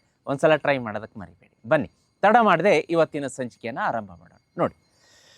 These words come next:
ವೃಷಭ ರಾಶಿಯವರಿಗೆ ಎರಡು ಸಾವಿರದ ಇಪ್ಪತ್ತಾರರಲ್ಲಿ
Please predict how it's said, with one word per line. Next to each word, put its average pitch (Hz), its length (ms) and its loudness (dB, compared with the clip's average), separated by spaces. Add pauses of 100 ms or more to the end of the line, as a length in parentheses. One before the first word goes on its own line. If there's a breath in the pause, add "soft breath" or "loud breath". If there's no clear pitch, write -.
(280 soft breath)
ವೃಷಭ 311 400 4
ರಾಶಿಯವರಿಗೆ 196 880 2
ಎರಡು 214 260 4
ಸಾವಿರದ 254 400 0 (160)
ಇಪ್ಪತ್ತಾರರಲ್ಲಿ 165 920 -2